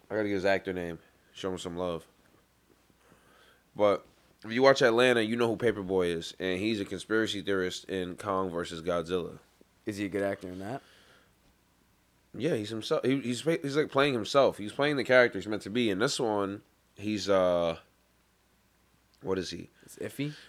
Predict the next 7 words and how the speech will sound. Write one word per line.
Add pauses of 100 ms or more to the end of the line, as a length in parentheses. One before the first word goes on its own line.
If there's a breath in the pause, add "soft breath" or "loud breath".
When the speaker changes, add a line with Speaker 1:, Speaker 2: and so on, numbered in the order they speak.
(100)
Speaker 1:
In
this
one,
he's
a
conspiracy
theorist